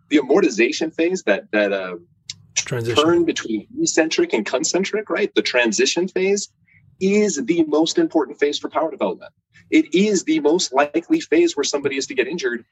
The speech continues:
Speaker 1: and you take that out of the movement when the weight touches the floor. I am not impressed by these people who can drop deadlifts that are really heavy. I'm impressed by the person who can do a couple reps, three reps in a row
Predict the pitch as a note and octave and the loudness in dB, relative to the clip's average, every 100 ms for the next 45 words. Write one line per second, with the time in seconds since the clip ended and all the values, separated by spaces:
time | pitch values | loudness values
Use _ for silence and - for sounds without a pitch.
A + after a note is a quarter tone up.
0 | _ - C3+ C#3+ G3 - - F#3+ - F3 | _ -4 -2 -4 -6 -4 0 0 2 0
1 | - - C#3 E3 B2+ A2 A#2+ F#3+ G3+ C#3 | 0 0 0 0 0 -2 -2 0 0 -2
2 | C#3+ E3 G#3+ - G3 F#3 F#3+ - - _ | -2 -2 -2 -4 -6 -8 -14 -18 -20 _
3 | _ _ _ _ _ _ _ _ - - | _ _ _ _ _ _ _ _ -4 0
4 | F3 D3 D3+ F3 G3 G#3 G3 - G#3+ G#3+ | 2 2 4 4 4 2 0 2 2 2
5 | - D3+ C#3+ - F#3 E3+ D#3+ D#3 E3 - | 0 0 0 -6 -6 0 0 2 0 2
6 | E3+ D3+ A#2 B2+ B2+ _ D3+ D#3+ B2+ G#2 | 0 0 0 0 0 _ 0 0 -2 -6
7 | - A2+ G#2+ G#2+ G#2+ A#2+ C#3 C#3 G2 - | -4 -4 -2 -2 0 0 -2 -4 -6 -10
8 | _ _ _ _ _ _ C3+ D3+ D3+ - | _ _ _ _ _ _ -2 0 0 0
9 | A#3 - F#3+ D3 - D3+ - C3 B2 A2+ | 0 2 -2 -2 -2 -2 -2 -4 -4 0
10 | B2 - - B2 C3 G#2+ A2 A2 - - | -2 0 0 2 2 4 2 0 -4 -6
11 | - C#3 D3 B2+ B2+ A#2 F#2+ F2 F2+ G2 | -8 -6 0 0 2 -2 -4 -6 -4 -4
12 | F#3 | -4